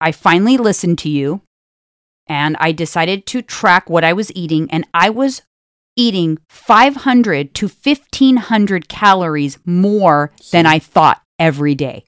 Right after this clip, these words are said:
Speaker 2: People assume. They, they don't
Speaker 1: It was, she was like, "I was mind blown." So I, I'm like, "Shoot, I guess I do have to track. Why am I fighting this?" And then she lost six pounds.
Speaker 2: <clears throat>
Speaker 1: Like
Speaker 2: Hello.
Speaker 1: that. It is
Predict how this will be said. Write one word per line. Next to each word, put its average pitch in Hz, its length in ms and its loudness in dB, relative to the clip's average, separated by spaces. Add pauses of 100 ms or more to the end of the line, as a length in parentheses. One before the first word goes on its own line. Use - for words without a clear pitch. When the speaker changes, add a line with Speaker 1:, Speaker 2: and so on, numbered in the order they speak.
Speaker 2:
People 110 260 -16
assume. 110 440 -10 (100)
They, 104 120 -14
they 107 220 -14
don't 120 240 -6
Speaker 1:
It 247 320 0
was, 208 100 -2
she - 160 -4
was 220 160 -4
like, 190 240 0
"I 185 80 4
was 175 160 -2
mind 196 300 2
blown." 160 320 -2
So 190 260 4
I, 196 220 2 (180)
I'm 175 120 -2
like, 175 200 -6
"Shoot, - 420 -2 (220)
I 175 120 0
guess 196 280 -4
I 254 80 4
do 277 220 0
have 202 180 -2
to 156 80 -10
track. 143 300 -4
Why 165 160 2
am 226 120 0
I 233 80 2
fighting 240 520 0
this?" 156 340 -4
And 202 220 -2
then 208 120 -2
she 208 160 -6
lost 180 240 0
six - 160 -14
pounds. 135 460 -8 (240)
Speaker 2:
<clears throat> 117 160 -12 (840)
Speaker 1:
Like 180 140 -2
Speaker 2:
Hello. 151 240 0
Speaker 1:
that. 147 100 -14 (1160)
It 254 220 2
is 247 240 2